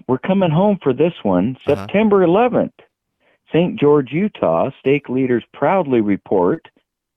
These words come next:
Speaker 1: that only twenty percent of its young men smoke tobacco. <laughs>
Speaker 2: Proudly.
Speaker 1: Oh.
Speaker 2: Oh.
Speaker 1: My goodness, what an improvement.
Speaker 2: Yes.
Speaker 1: <laughs> President Woodruff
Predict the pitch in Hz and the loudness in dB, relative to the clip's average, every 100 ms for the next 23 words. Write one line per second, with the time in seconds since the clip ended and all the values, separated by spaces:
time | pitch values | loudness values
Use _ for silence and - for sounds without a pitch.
0 | - 123 143 147 135 - 208 285 277 220 | -4 0 0 0 -2 -2 0 0 -2 -4
1 | - 226 254 175 110 - 127 120 117 113 | -2 0 0 0 -2 0 2 4 4 2
2 | 185 - 143 190 - 202 359 415 202 165 | 0 -2 -4 -2 -2 2 2 4 4 4
3 | - 1047 1017 906 - - 906 587 554 523 | 2 -4 -8 -8 -8 -8 -10 -10 -8 -8
4 | 480 - - 440 381 - 523 698 554 - | -8 -10 -14 -12 -12 -12 -14 -12 -14 -14
5 | - - - - - - - - - _ | -16 -12 -12 -10 -12 -4 -6 -4 -12 _
6 | - 339 233 120 113 95 _ _ - - | -8 -6 -6 -8 -10 -10 _ _ -20 -16
7 | 262 202 311 - 466 403 294 185 165 339 | -12 -8 -4 2 4 4 4 2 2 -2
8 | 370 262 - 262 285 185 127 - 233 165 | 0 0 2 2 4 2 2 4 4 4
9 | 123 95 - - 117 110 107 104 - - | 2 -2 -8 -16 -14 -12 -12 -16 -20 -20
10 | _ 233 208 807 571 554 - 508 453 - | _ 0 0 0 -8 -12 -12 -12 -12 -4
11 | 208 220 220 214 170 196 160 139 | 2 4 4 2 4 2 4 0